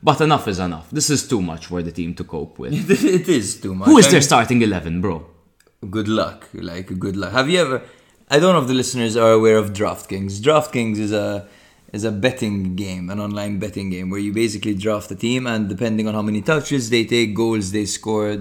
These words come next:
Speaker 2: stats they rank up, the players get you points.
Speaker 1: Exactly.
Speaker 2: Taking Atalanta players is a nightmare in this game,
Speaker 1: It
Speaker 2: because
Speaker 1: is,
Speaker 2: they
Speaker 1: man.
Speaker 2: are all subbed out in the first half. Like, first half,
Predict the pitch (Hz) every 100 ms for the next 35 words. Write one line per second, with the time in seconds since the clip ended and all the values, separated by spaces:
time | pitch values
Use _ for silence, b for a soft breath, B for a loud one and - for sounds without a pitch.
0 | 92 - 143 120 - 117 110 113 113 156
1 | 131 - - B B - 117 151 120 101
2 | 113 - 98 110 73 73 - b b 98
3 | 92 85 233 - 196 156 139 131 120 113
4 | 110 170 147 120 120 123 117 120 117 104
5 | - 95 82 85 92 71 90 151 117 123
6 | - 156 113 101 117 131 143 156 156 -
7 | - 147 107 117 127 127 120 107 - 95
8 | 107 107 110 - 131 - 139 -